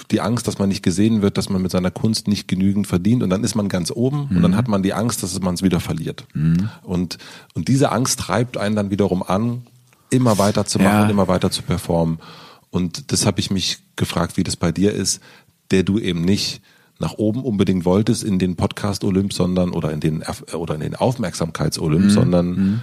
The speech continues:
Speaker 1: der eigentlich sagt, ich will irgendwie Gags schreiben. Und deswegen habe ich mich gefragt, ob sich diese,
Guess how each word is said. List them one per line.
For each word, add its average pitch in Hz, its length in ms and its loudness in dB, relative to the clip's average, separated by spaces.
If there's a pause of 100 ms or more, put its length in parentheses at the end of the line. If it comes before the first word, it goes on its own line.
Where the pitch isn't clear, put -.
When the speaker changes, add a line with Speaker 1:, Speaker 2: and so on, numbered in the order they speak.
(140)
Speaker 1:
der 82 120 -2
eigentlich 90 340 0
sagt, - 380 -2
ich - 300 -8
will 82 240 4
irgendwie 80 280 -2
Gags - 260 -4
schreiben. 151 420 -2 (360)
Und 90 140 -4
deswegen 92 220 0
habe 82 100 0
ich 82 60 -4
mich 87 160 -4
gefragt, - 340 -6
ob - 200 -10
sich - 320 -8 (340)
diese, 90 540 -2